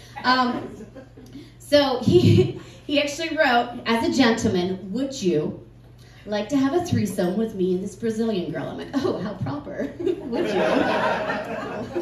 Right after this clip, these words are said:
It, but it was weird to me. Because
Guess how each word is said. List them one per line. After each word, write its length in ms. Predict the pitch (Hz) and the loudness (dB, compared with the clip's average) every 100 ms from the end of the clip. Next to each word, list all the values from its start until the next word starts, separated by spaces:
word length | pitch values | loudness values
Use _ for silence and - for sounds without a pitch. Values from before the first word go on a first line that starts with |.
| - - - - - - - - | -6 -8 -12 -12 -14 -14 -14 -10
It, 140 | 285 320 | -8 -6
but 100 | 370 | -4
it 300 | 285 349 339 | -2 -2 0
was 160 | 339 285 | 0 -2
weird 440 | 277 339 370 381 - | 0 0 0 -2 -2
to 120 | 285 | 0
me. 440 | 214 170 143 - - - - | 0 -2 -6 -10 -16 -20 -12
Because 520 | 233 254 233 226 220 | -6 0 2 2 -2